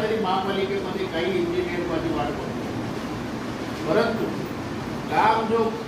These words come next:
करायला एखादा घेतला त्याचा पिठा पकडायचा आणि ते पूर्ण करायचं असतं. मला वाटतं अजून एखादा महिना जाईल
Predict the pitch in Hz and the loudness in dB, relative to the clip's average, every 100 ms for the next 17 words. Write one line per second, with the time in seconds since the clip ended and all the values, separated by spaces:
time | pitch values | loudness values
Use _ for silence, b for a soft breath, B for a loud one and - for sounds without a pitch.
0 | - 175 196 220 220 208 196 208 208 202 | -4 0 2 4 4 4 2 2 2 2
1 | 165 170 185 190 180 - - 165 160 - | 2 0 -2 -2 -2 -2 -2 -2 -2 -2
2 | - 147 143 143 143 131 127 - - - | -2 -4 -2 -2 -2 -2 -2 -2 -4 -4
3 | - - - - - - - - - - | -4 -4 -2 -2 -2 -4 -4 -4 -2 -2
4 | - - 151 160 165 160 170 185 190 175 | -2 0 0 2 0 2 2 2 0 0
5 | 165 160 165 151 - - - - - - | 0 2 2 0 0 -2 -2 -4 -4 -4
6 | - - - 139 160 170 - - - 180 | -4 -4 -4 0 2 4 2 2 2 2
7 | 190 190 - 180 180 175 165 165 165 156 | 2 2 2 2 2 0 0 0 0 0
8 | 143 143 | 2 2